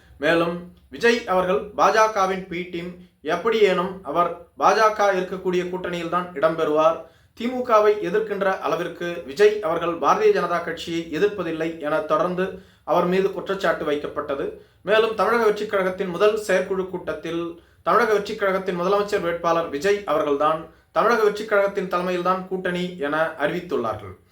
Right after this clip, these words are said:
எனவே, தமிழக வெற்றிக் கழகம் தனித்து போட்டியிட தயாராகிவிட்டதாகவே அனைவரும் கூறி வருகிறார்கள். இருப்பினும் கூட, என்றளவும் பலர், "தேர்தலுக்கு இன்னும் எட்டு மாதங்கள் உள்ளது, எது வேண்டுமென்றாலும் நிகழலாம், விஜய் அவர்கள் இறுதி நேரத்தில்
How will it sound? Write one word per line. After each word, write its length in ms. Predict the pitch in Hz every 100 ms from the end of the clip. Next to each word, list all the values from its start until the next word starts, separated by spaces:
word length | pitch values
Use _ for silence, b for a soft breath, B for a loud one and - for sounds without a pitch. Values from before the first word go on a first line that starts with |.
| b b
எனவே, 400 | 185 202 214 226
தமிழக 300 | 202 220 226
வெற்றிக் 280 | 202 208 214
கழகம் 300 | 196 196 -
தனித்து 600 | 175 202 202 220 220 -
போட்டியிட 480 | 190 196 196 180 180 180
தயாராகிவிட்டதாகவே 1120 | 165 190 202 190 175 165 160 156 151 165 180 -
அனைவரும் 420 | 151 160 165 165
கூறி 180 | 165 156
வருகிறார்கள். 560 | 147 143 135 151 202 B B B B
இருப்பினும் 540 | 196 247 262 247 233
கூட, 460 | 190 165 175 190 185
என்றளவும் 640 | 147 202 214 202 185 196 -
பலர், 420 | 160 175 - - b b
"தேர்தலுக்கு 680 | 208 240 240 220 233 240 156
இன்னும் 300 | 170 202 202
எட்டு 240 | 170 185 214
மாதங்கள் 400 | 196 196 185 185
உள்ளது, 680 | 160 143 143 147 160 165 -
எது 220 | 151 185 247
வேண்டுமென்றாலும் 680 | 233 208 196 185 180 185 175
நிகழலாம், 600 | 143 151 147 156 160 - B B
விஜய் 400 | 139 233 247 -
அவர்கள் 440 | 165 170 185 190 147
இறுதி 260 | 196 214
நேரத்தில் 720 | 202 185 170 - 175 175 175